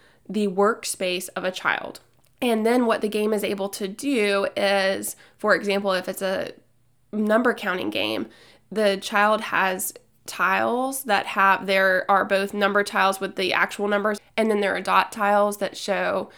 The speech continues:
representation through dots, how many of an item. And for example, the game will have them look to find the number eight,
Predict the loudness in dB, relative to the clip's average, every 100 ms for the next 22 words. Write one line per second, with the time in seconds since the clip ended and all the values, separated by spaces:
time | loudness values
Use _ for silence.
0 | -8 0 2 2 0 -2 -4 -4 -4 -2
1 | 0 0 0 -2 0 2 0 -2 -2 -2
2 | 0 0 0 0 -2 -6 -20 -20 -6 2
3 | 4 4 2 -4 -10 _ _ 2 2 4
4 | 2 4 4 4 4 4 2 2 4 2
5 | 2 0 -2 -4 -2 -4 -6 -18 -8 -6
6 | -2 -2 0 -2 0 0 0 0 0 2
7 | 0 0 -6